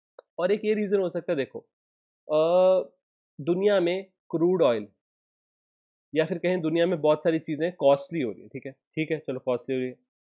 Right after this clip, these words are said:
जैसे मान लो हमको पिछले साल सौ लीटर कच्चा तेल चाहिए था, क्रूड ऑयल। अब वैसे तो इस साल थोड़ा ज़्यादा चाहिए होगा, पर चलो हम मानते हैं इस साल भी हमको सौ लीटर ही चाहिए, ठीक है। वैसे तो हर साल थोड़ी बढ़ जाती है, पर चलो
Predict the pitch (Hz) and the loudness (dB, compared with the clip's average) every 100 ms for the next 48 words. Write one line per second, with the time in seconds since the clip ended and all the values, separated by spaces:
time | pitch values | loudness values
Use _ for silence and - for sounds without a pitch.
0 | _ 147 147 165 151 165 170 165 170 170 | _ -6 -2 0 0 0 -2 -4 -2 0
1 | 170 170 _ _ _ _ _ _ - - | 0 -4 _ _ _ _ _ _ -20 -12
2 | - 151 156 151 147 120 151 - _ _ | -10 -6 -2 -2 -2 -4 -4 -10 _ _
3 | _ - - - - 160 165 165 139 135 | _ -20 -20 -14 -2 0 2 0 -2 -4
4 | - 123 - 139 - 131 135 120 107 101 | -2 -4 -6 -6 -2 -2 -2 -6 -8 -12
5 | - - 131 113 131 _ _ _ _ _ | -16 -10 -8 -8 -10 _ _ _ _ _
6 | _ _ _ _ _ _ 160 170 170 175 | _ _ _ _ _ _ -2 2 2 2
7 | 208 214 208 214 202 202 190 131 131 156 | 0 0 0 0 0 0 2 2 2 0
8 | 151 147 165 170 151 165 170 170 156 _ | 0 0 2 0 0 0 0 -4 -6 _
9 | 131 131 139 175 175 - 185 180 180 175 | -4 -2 -2 -2 -2 0 0 0 -2 -2
10 | 175 139 135 120 123 117 98 101 110 117 | 0 2 2 -2 -6 -8 -12 -14 -14 -8
11 | 117 131 135 135 127 156 139 139 135 127 | -8 -6 -6 -4 -4 -4 -2 -2 -4 -6
12 | - 117 127 131 117 117 120 131 117 101 | -12 -6 -4 -2 -4 -6 -8 -8 -8 -10